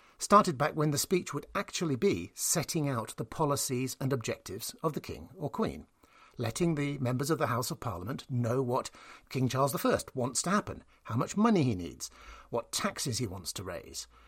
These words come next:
whether he wants to force the Church of Scotland to adopt the church practices of the High Anglican Church, that sort of thing.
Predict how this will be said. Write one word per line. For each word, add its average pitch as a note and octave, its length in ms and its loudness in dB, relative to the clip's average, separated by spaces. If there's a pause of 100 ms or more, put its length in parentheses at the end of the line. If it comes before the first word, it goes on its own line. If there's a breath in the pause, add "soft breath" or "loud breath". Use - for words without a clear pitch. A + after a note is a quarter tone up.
(240 soft breath)
whether A#2+ 220 2
he C#3+ 100 4
wants C3 280 0
to C#3+ 180 2
force D3 340 0
the D3+ 140 2
Church - 340 2
of D#3+ 100 0
Scotland - 600 2
to C3+ 140 2
adopt - 360 0
the D3 260 2
church F#3+ 400 2
practices A#2 460 -2
of A2+ 140 0
the D3+ 140 2
High C3+ 300 2
Anglican E3+ 440 4
Church, - 480 2 (560 loud breath)
that - 160 -4
sort - 160 -8
of - 80 -18
thing. - 180 -14